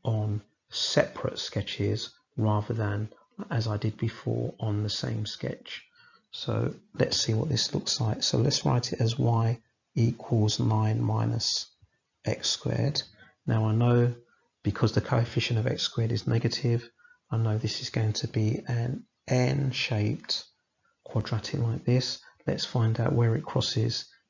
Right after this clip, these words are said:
the axis. So first of all, let's make x equal to zero.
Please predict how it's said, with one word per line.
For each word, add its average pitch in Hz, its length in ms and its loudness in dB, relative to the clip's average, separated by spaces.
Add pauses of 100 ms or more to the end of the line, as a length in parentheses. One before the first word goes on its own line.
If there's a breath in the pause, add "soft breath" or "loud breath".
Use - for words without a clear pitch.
the 131 180 -2
axis. - 680 0 (440)
So - 260 0
first 123 360 2
of 120 100 2
all, 113 140 4
let's - 240 0
make 117 280 0
x - 380 0
equal 117 520 2
to 117 480 0 (460)
zero. 123 580 4